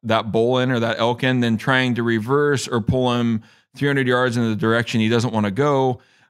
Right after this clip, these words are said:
Um, so yeah, very, very similar. If you can, if you can intercept that bird in his daily routine, it's gonna make your life a lot easier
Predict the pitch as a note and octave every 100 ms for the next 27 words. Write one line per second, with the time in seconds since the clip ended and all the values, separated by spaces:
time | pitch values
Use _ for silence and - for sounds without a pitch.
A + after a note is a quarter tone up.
0 | - G#2+ G#2+ B2 A#2 G#2+ C3 B2 A#2+ A2
1 | A#2+ A2+ A2 G2+ B2 A#2+ A#2 A2 G#2+ G#2+
2 | B2 A#2 A2+ A2 B2 A2+ - A2+ A2 _
3 | - _ A2+ A2+ G#2 A#2+ A2+ G#2+ G#2 G#2+
4 | _ - A2 G#2+ F#2 A#2 A#2+ A#2+ G#2+ G#2
5 | - A2 G2+ G2 - G#2 G2+ F#2 G2 G2+
6 | G2+ - G2+ G2+ G2 G#2 F#2+ G2 F#2+ F#2